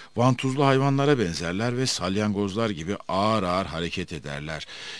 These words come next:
Yığın halinde bir arada oldukları zaman üstlerini kaplayan jelatin tabakası buluttan yapılmış gibidir.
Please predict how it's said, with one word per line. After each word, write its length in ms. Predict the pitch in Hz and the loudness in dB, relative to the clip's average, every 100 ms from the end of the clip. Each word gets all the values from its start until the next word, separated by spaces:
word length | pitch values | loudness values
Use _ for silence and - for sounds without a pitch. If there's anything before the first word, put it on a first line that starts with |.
| - | 0
Yığın 260 | 104 147 | 6 10
halinde 480 | 143 110 107 107 107 | 10 8 6 4 4
bir 100 | 113 | 6
arada 280 | 120 113 104 | 6 6 4
oldukları 540 | 104 98 104 110 120 | 2 2 0 0 0
zaman 320 | 113 101 123 117 | 2 2 2 2
üstlerini 500 | 107 - 113 127 131 | -4 -2 0 2 2
kaplayan 580 | 117 - 98 113 131 | 0 -2 0 2 2
jelatin 480 | 120 101 104 - 139 | 2 4 4 2 -2
tabakası 580 | 127 98 98 110 113 135 | 2 2 2 0 0 0
buluttan 380 | 143 139 - 143 | 0 0 2 4
yapılmış 520 | 127 92 85 78 - | 4 2 -2 0 -2
gibidir. 400 | 73 65 73 | -2 -10 -10